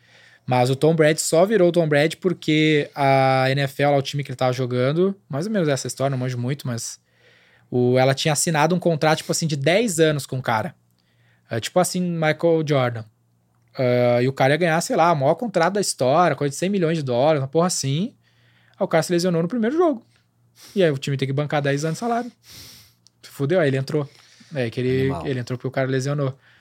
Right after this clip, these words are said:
Speaker 1: Mas o time se fudeu. <laughs>
Speaker 2: Pensei que você ia falar que ele deu certo porque casou com a Gisele.
Speaker 1: Então,
Speaker 2: Mas,
Speaker 1: não,
Speaker 2: mas
Speaker 1: não.
Speaker 2: separou já.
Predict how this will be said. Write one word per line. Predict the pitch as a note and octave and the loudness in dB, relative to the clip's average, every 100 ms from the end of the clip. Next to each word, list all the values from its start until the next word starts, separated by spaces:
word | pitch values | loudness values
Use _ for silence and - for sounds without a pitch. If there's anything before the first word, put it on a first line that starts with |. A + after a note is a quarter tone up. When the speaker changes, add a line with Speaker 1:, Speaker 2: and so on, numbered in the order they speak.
| - | -4
Speaker 1:
Mas | C3 B2 | -2 0
o | |
time | C3 C3+ | -2 -2
se | B2+ | -4
fudeu. | - - - | -2 -2 0
<laughs> | D4+ - - - F4 - - - | 0 2 2 4 2 0 -4 -4
Speaker 2:
Pensei | - | -4
que | A2+ | 0
você | B2+ | 0
ia | |
falar | A#2+ A2+ | 2 0
que | A2 | 0
ele | A2 | 0
deu | G#2+ | 0
certo | A2 A#2 A2+ | 2 0 0
porque | B2 | -2
casou | B2+ A#2+ | -2 -2
com | A#2+ | -2
a | A#2 | -2
Gisele. | A#2+ G#2+ - F#2 | -2 0 0 2
Speaker 1:
Então, | G3 E3+ | 4 6
Speaker 2:
Mas, | D#3+ D3+ | 6 4
Speaker 1:
não, | C#3+ D3+ - | 0 -2 -2
Speaker 2:
mas | - | 2
Speaker 1:
não. | E3 | 4
Speaker 2:
separou | F3 A2 G#2 | 4 0 -2
já. | F#2+ | 0